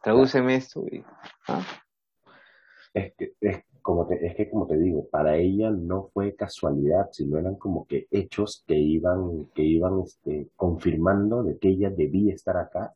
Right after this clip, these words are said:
Speaker 2: y hacer ese trabajo.
Speaker 1: Ah, fue, fue mandada divinamente.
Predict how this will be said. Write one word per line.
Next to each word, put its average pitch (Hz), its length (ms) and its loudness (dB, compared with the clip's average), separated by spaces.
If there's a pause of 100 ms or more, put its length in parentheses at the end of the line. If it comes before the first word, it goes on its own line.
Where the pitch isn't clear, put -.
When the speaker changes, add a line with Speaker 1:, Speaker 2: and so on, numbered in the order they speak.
(100)
Speaker 2:
y 78 120 -6
hacer 90 300 -6
ese 80 160 -8
trabajo. 65 320 -10 (2000)
Speaker 1:
Ah, 98 340 -10 (1300)
fue, 95 320 -4
fue 107 200 -6
mandada 104 580 2
divinamente. 101 680 -2